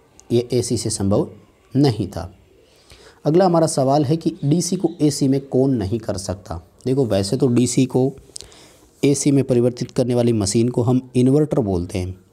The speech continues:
लेकिन फिर भी आवश्यकता पड़ने पर हम मोटर जनरेटर, मोटर कन्वर्टर और रोटरी कन्वर्टर को डीसी to एसी के लिए यूज़ कर सकते हैं। लेकिन मर्करी आर्क रेक्टिफायर जो है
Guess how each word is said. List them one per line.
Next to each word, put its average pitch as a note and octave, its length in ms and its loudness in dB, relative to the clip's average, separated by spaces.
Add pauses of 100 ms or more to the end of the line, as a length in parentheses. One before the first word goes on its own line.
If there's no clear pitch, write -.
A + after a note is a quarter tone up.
(240)
लेकिन D#3 240 2
फिर C#3+ 240 0
भी F#3 280 0 (160)
आवश्यकता D3 460 -2
पड़ने A2 340 -2
पर F#2 240 -10 (840)
हम D#3 340 -4 (840)
मोटर C3 280 0
जनरेटर, C3 480 -2 (600)
मोटर A#2 180 -2
कन्वर्टर C3 680 -2 (420)
और B2 100 0
रोटरी A#2+ 320 0
कन्वर्टर G2 440 -4
को G#2 220 -4 (560)
डीसी C3 300 0
to A#2+ 120 -6 (120)
एसी A2+ 260 0
के G#2 120 -2
लिए F#2+ 200 0
यूज़ G2+ 380 -2 (420)
कर G#2 140 0
सकते G#2 480 -8 (100)
हैं। A2+ 300 -4 (720)
लेकिन D#3 200 2
मर्करी C3 340 0
आर्क E3+ 200 0
रेक्टिफायर C#3 460 -2
जो A#2 120 0
है G2+ 300 -4